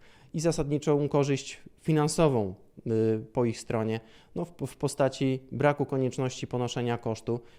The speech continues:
który w zasadzie, kosztu nieodliczalnego vat, który w zasadzie jest kosztem definitywnym, którego nie da się odzyskać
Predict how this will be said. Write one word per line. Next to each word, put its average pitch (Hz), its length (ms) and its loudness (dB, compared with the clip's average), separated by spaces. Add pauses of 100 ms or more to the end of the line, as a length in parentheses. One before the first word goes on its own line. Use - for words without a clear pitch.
który 165 160 2
w 160 40 2
zasadzie, 143 640 2
kosztu - 300 -4
nieodliczalnego 123 680 0
vat, 110 240 0 (200)
który 180 160 -4
w 151 40 -6
zasadzie 139 360 2
jest 127 160 0
kosztem 127 440 -4
definitywnym, 117 680 -2
którego 120 340 -2
nie 120 160 0
da 113 100 2
się 107 220 -6
odzyskać - 580 -10